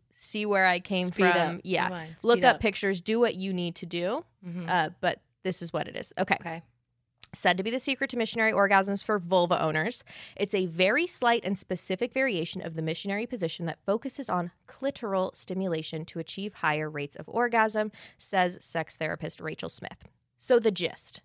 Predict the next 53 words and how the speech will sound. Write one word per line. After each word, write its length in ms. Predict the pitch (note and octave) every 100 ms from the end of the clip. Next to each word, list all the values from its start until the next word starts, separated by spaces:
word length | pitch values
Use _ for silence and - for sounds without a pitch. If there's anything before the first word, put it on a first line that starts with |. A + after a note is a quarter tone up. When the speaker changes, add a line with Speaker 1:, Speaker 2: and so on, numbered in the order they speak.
| _ _ F3
Speaker 1:
I 60 |
know 120 | E3+ E3
Speaker 2:
Okay. 60 |
Speaker 1:
that's 200 | E3 -
what 100 | E3
you're 100 | F3
waiting 240 | D#3+ D#3 -
Speaker 2:
Give 120 | G#3
me 80 | G#3
Speaker 1:
for. 60 |
Speaker 2:
the 100 | G3+
rub. 240 | F3+ E3+ E3
Speaker 1:
The 80 | F3+
gist. 560 | F3+ G#3 E3 - - -
I'm 80 | F3+
gonna 140 | G#3
Speaker 2:
Uh-huh. 60 | G#3
Speaker 1:
give 180 | A3+ G#3+
you 80 | G3+
the 80 |
full, 420 | G3 - A3 G#3+ G#3 - _
the 60 | G3
full 220 | A#3 G#3+
rub-a-dub-dub. 720 | G3+ G3+ F#3+ F#3+ F3 F3 D#3
I'm 60 | D#3
gonna 160 | D#3+ E3+
bend 400 | F3 A3 A#3+ A3
you 80 |
over 300 | G#3+ G3 F#3+
a 40 | F#3+
barrel 440 | F3+ F3+ F3 E3+
and 120 | E3 D#4
show 180 | A#3+
you 140 | A3 G3+
Speaker 2:
Show 120 | A#3
Speaker 1:
the 100 | A#3+
Speaker 2:
you 120 | A#3
the 80 | G#3+
Speaker 1:
fifty 100 | G#3+ G3 D4
Speaker 2:
fifty 280 | F#3+ F#3+ G#3
Speaker 1:
states 60 |
Speaker 2:
states. 440 | - G#3+ G3 F#3 F3+
Speaker 1:
of 120 | F3+
the 100 | G3+
coital 420 | - G#3+ G3+ F#3+ F#3
alignment 420 | F3+ F3 F3 D#3+
method. 540 | F3+ E3+ - - - - -
Speaker 2:
Fuck 220 | F3 -
yeah. 160 | E3+ D#3+
Speaker 1:
Okay. 300 | G#3+ G#3 - - _
So 260 | - A#3 G#3
the 200 | F#3+ G#3
tip 340 | - - F4